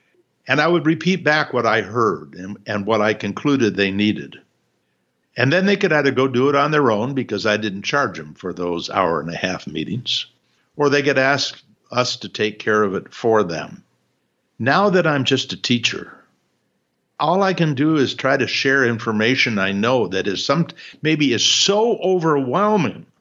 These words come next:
in terms of evidence to people. And that, <laughs> by the way, I, I don't have one original thought. This is all stuff that other people have taught me. You know, Chris Pedersen has had some original thoughts, not I.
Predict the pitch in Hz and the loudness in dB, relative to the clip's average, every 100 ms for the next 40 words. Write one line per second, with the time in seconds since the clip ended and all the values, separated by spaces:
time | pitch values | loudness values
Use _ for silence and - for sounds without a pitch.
0 | _ 120 123 160 160 139 127 107 - 135 | _ -8 -4 0 0 2 0 0 -4 -2
1 | 123 101 - - - 104 - 95 90 85 | -2 -2 -4 -10 -10 -12 -12 -12 -12 -18
2 | _ _ _ _ _ _ _ _ - 127 | _ _ _ _ _ _ _ _ -4 0
3 | 139 135 - - _ _ - - - - | 2 0 -2 -20 _ _ -18 -18 -6 -2
4 | 135 151 151 127 - - - 160 196 143 | -2 -2 -2 -2 -6 -20 -6 0 0 2
5 | 147 131 135 175 160 123 143 151 135 107 | 0 0 0 0 0 -2 -4 -4 -4 -6
6 | 107 190 202 - - - - - 190 214 | -4 0 2 0 -4 -20 -6 -2 0 0
7 | 143 131 139 - - 143 - 151 156 233 | 0 2 2 0 0 -2 -2 0 2 2
8 | 311 196 156 120 120 107 120 151 - 180 | 0 0 -4 -4 -4 -4 -4 -4 -8 -8
9 | - 175 220 214 - - _ _ _ _ | -6 -4 -2 -2 -4 -10 _ _ _ _
10 | _ _ _ 127 131 - 208 - 196 220 | _ _ _ -8 -4 2 2 2 2 2
11 | 196 - 104 101 98 127 117 135 107 117 | 0 -2 -8 -6 -2 -2 0 -2 0 2
12 | 135 131 107 95 160 165 87 - - - | 2 2 -2 0 2 2 0 -2 -2 -4
13 | - _ _ _ _ _ _ _ _ _ | -8 _ _ _ _ _ _ _ _ _
14 | - 104 131 143 160 - | -6 0 2 2 0 -4